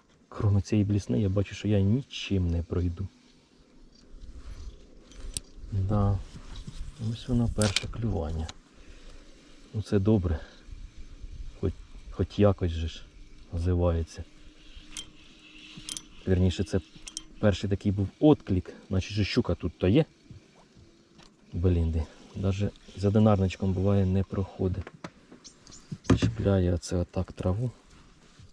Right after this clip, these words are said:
І все. Ну, можна переходити далі, вона не візьме.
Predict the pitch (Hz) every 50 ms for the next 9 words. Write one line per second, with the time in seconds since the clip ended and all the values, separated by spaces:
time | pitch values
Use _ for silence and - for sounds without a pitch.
0 | - _ _ - - - - - - - _ _ _ _ - - - - - -
1 | - - _ _ _ - - - - - - - - - - - - - - -
2 | - - 104 101 104 - - - - - 92 82 - - - - - - - -
3 | - - - - - 120 123 135 147 139 123 123 127 120 - - - - - -
4 | - - - - - - - 123 120 120 123 - 127 135 135 127 127 127 139 135
5 | 123 110 104 - - - - - - - 113 120 120 123 127 120 123 127 123 117
6 | 120 110 98 98 107 101 101